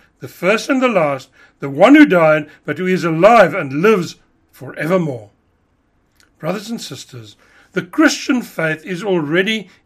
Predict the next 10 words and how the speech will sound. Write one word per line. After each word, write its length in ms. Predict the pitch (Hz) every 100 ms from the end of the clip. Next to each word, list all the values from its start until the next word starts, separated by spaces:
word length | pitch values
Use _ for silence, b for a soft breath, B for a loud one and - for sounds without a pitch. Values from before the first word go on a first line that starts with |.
| -
in 260 | 226 233 285
existence 680 | 220 151 131 180 180 220 196
as 220 | 165 156
a, 160 | 160 147 B B -
as 140 | 185
a 60 | 190
settled 640 | - - 294 294 226 202
and 240 | 185 160 -
final 520 | - 208 240 254 240
body 440 | 143 160 156 151